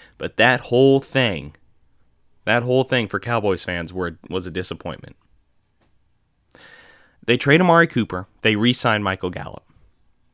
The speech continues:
And Michael Gallup is coming off A C L. So what do you, what, what's the, what's the goal here is what I wanna say to the Cowboys. Um, is it to be mediocre? Because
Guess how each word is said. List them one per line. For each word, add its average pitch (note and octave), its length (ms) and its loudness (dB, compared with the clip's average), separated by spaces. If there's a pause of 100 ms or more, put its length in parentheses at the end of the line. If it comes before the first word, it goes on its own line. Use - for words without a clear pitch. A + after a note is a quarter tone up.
(1040)
And A#2 340 0
Michael D#3 380 2
Gallup C#3 400 2
is G#2 80 -6
coming B2 260 -2
off A2+ 180 0
A G2+ 120 0
C G2+ 240 -4
L. G2 180 -6 (540)
So C3 160 0
what D3 140 4
do G3+ 40 0
you, G3+ 300 -2 (300)
what, C#3+ 300 0
what's F#3 380 -4
the, F#3+ 460 -6 (180)
what's - 220 -10
the F#3 80 0
goal B2 440 2
here - 360 -12 (360)
is C3 120 -8
what C3 120 2
I B2 60 2
wanna B2 220 -2
say B2 180 -2
to G2 100 -4
the E2+ 60 -6
Cowboys. - 580 -10 (1500)
Um, A#2 480 0 (180)
is A#2+ 180 -4
it A#2 140 -6
to A2 80 -12
be G#2+ 200 -4
mediocre? G#2 840 -2
Because A2 480 -2